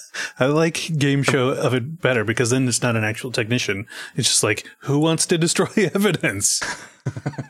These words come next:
Speaker 2: I
Speaker 1: Yeah.
Speaker 2: like your title. That's, that's too much fun.
Speaker 1: Yeah, that's perfect.
Speaker 2: Ugh.
Speaker 1: And you could call a friend and be like, "I don't know if I should throw this bag of white powder into the, into the incinerator or not."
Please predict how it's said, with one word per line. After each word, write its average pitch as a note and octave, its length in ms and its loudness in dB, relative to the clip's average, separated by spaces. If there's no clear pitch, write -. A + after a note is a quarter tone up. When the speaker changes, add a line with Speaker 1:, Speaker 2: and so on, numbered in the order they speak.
Speaker 2:
I C#3+ 360 0
Speaker 1:
Yeah. - 0 -
Speaker 2:
like A#2 220 2
your G#2+ 80 -2
title. G#2 380 4
That's, G#2+ 260 0
that's A2 200 -2
too G#2+ 120 -4
much G2+ 220 -4
fun. G2 260 -4
Speaker 1:
Yeah, C3 260 2
that's E3 160 -2
perfect. - 400 -4
Speaker 2:
Ugh. G2 200 -6
Speaker 1:
And C#3+ 120 2
you B2 80 0
could A2 220 -2
call A#2+ 240 2
a A2 40 -2
friend B2+ 320 2
and A#2+ 60 0
be A#2+ 80 2
like, A2+ 160 2
"I - 40 -2
don't F3+ 100 2
know E3+ 80 2
if D3+ 120 0
I C3+ 80 4
should C3+ 200 -2
throw F3+ 160 2
this C#3 120 2
bag A#2 280 2
of G#2 60 0
white G#2+ 220 2
powder A2+ 340 2
into A2 160 2
the, G2+ 160 0
into A#2 220 0
the G#2+ 100 0
incinerator G#2+ 580 0
or G2 60 0
not." G2 320 -2